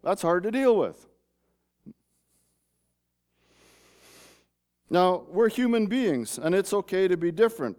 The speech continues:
You don't have to like what I like and don't like what I don't like. But the biblical reality is the seasons are supposed to change.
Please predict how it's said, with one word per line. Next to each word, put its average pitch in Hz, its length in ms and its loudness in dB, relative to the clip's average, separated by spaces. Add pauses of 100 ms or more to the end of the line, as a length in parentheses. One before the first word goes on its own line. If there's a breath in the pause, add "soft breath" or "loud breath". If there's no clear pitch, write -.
You 175 140 -4
don't 233 180 0
have 180 240 -2
to 170 80 -6
like 175 320 2
what 156 160 -2
I 175 160 2
like 170 300 -2
and 143 160 -2
don't 170 240 0
like 160 200 -2
what 156 140 -2
I 185 160 0
don't 160 240 -2
like. 107 240 -6 (1040)
But 208 320 2 (280 loud breath)
the 170 100 0
biblical 233 600 0
reality 175 720 0
is 160 220 2
the 156 120 -4
seasons 220 680 -2
are 214 260 4
supposed 220 600 0
to 233 60 -12
change. 269 600 0